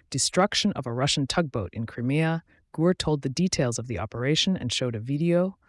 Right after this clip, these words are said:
Rand vierth acht acht sechs sechs. Es handelt sich hierbei um Veröffentlichungen von der Tageszeitung Ukrainian National News, U N N, aus der Ukraine.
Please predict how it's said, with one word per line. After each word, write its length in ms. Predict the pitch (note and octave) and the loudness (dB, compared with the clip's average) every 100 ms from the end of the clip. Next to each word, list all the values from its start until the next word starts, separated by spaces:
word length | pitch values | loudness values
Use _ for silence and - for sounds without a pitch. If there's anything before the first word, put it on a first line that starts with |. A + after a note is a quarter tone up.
| _ _ - | _ _ -6
Rand 260 | D3 D3+ - | 0 0 -2
vierth 360 | - D3+ D3+ - | -2 -2 -4 -8
acht 260 | A#2 - | -10 -10
acht 220 | - - - | -12 -10 -12
sechs 260 | G2 - | -14 -14
sechs. 400 | - - - - _ _ _ _ _ _ _ _ - | -16 -16 -18 -20 _ _ _ _ _ _ _ _ -6
Es 180 | - | 0
handelt 260 | F#3+ G#3 G#3+ | 4 6 6
sich 140 | F3 | 2
hierbei 400 | - D#3 C#3+ C3+ | 2 4 4 2
um 80 | C#3 | 2
Veröffentlichungen 720 | - - F3 G3 F3+ F3 E3+ | -2 0 2 2 0 0 0
von 140 | D#3 C#3 | 0 -2
der 100 | B2+ | 0
Tageszeitung 720 | D3+ D3 D#3 - C#3 C#3+ B2 | 0 0 0 0 0 0 -2
Ukrainian 440 | A2+ - C3+ B2 | -4 -4 -2 0
National 360 | A#2 A2+ - A#2 | 0 -2 -4 -2
News, 320 | D#3 F3 - - | 0 0 -2 -4
U 140 | E3 | -2
N 120 | D#3+ C3 | 0 0
N, 240 | D3+ F3 - | -2 -4 -6
aus 180 | B2 - | -6 -4
der 160 | G#2 | -4
Ukraine. 560 | F#2+ - A2 A2+ F#2 F2+ | -8 -10 -6 -6 -6 -10